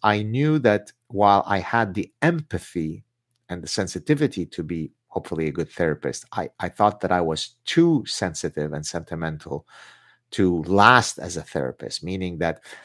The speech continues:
if I'm gonna hear about how some child was, you know, uh,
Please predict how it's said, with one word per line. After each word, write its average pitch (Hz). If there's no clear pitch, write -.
if 101
I'm 123
gonna 110
hear 98
about 80
how 82
some 90
child 87
was, 76
you 80
know, 67
uh, 57